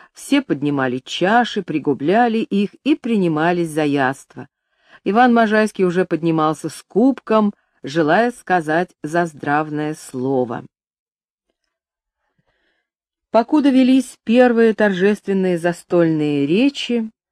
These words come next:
Шемяка чутко присматривался к старшему сыну Василия. Перед ним сидел тёмно-русый, сероглазый мальчик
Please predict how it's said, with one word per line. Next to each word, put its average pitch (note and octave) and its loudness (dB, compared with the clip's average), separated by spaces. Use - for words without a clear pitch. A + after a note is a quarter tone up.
Шемяка F#3+ 0
чутко A3+ -2
присматривался F#3 -2
к - -14
старшему F3 -2
сыну E3+ -4
Василия. D#3 -4
Перед E3 -6
ним G3 2
сидел F#3+ 0
тёмно-русый, F#3+ 0
сероглазый F3+ 0
мальчик D#3+ -4